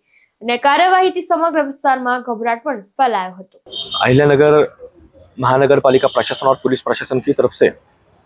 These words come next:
Speaker 2: जो दो दिन पहले गो हत्या या गोवंश हत्या का जो कई, जो कुछ अपने को वहाँ पे कटिंग किया हुआ मांस वहाँ पे निष्पन्न हुआ और उसके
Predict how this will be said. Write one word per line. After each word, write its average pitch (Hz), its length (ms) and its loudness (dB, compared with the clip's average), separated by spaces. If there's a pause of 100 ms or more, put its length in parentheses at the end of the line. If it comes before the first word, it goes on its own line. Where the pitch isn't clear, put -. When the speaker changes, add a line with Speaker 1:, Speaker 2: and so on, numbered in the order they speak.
Speaker 2:
जो 120 180 2
दो 127 140 4
दिन 151 200 4
पहले 147 360 4 (720)
गो 135 220 4 (120)
हत्या 139 300 2 (320)
या 127 180 2
गोवंश 135 420 2
हत्या 131 220 -2
का 139 140 2
जो 135 140 0
कई, 160 180 0
जो 135 480 0
कुछ 151 280 0
अपने 127 240 2
को 139 100 4
वहाँ 117 180 4
पे 143 140 6 (500)
कटिंग 170 260 2
किया 156 120 4
हुआ 151 100 4
मांस 131 360 0 (460)
वहाँ 113 140 2
पे 139 260 6 (220)
निष्पन्न 147 320 0
हुआ 123 240 4 (400)
और 143 140 2
उसके 185 300 2